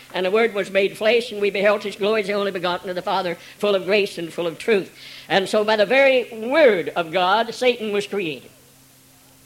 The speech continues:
He brought him into existence. Heaven's skill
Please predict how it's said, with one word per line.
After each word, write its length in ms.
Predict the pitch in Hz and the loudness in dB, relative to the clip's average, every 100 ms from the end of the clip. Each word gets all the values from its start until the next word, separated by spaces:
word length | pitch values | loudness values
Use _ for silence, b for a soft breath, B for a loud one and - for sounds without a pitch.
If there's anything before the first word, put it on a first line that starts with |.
| _ | _
He 100 | 151 | -8
brought 200 | 170 196 | -2 0
him 80 | 220 | 2
into 240 | 233 247 247 | 0 0 -2
existence. 580 | 220 220 - - - - B B B | -2 -2 -6 -18 -20 -20 B B B
Heaven's 340 | 226 262 233 | 2 2 0
skill 460 | - 269 285 240 | -4 -4 -2 -2